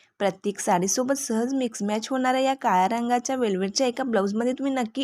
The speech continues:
इन्व्हेस्ट करू शकता. ज्वेलरी नेक पॅटर्नचे असे वेल्वेटचे ब्लाऊज फंक्शन वेअर साड्यांवर खूप सुंदर दिसतात. फॅन्सी स्लीव्ज आणि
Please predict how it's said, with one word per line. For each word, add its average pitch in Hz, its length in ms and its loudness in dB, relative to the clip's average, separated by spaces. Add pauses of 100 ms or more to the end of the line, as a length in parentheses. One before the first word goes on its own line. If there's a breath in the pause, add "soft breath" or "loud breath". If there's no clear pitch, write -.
इन्व्हेस्ट 208 380 -4
करू 185 160 0
शकता. 208 460 -2 (220)
ज्वेलरी 277 400 4
नेक 277 280 0
पॅटर्नचे 220 600 0
असे 247 240 -2
वेल्वेटचे 185 480 0
ब्लाऊज 240 360 2
फंक्शन 220 380 0
वेअर 208 180 0
साड्यांवर 202 520 0
खूप 311 200 -4
सुंदर 214 360 2
दिसतात. 190 340 -2 (120)
फॅन्सी 262 380 2
स्लीव्ज 233 560 0
आणि 254 220 2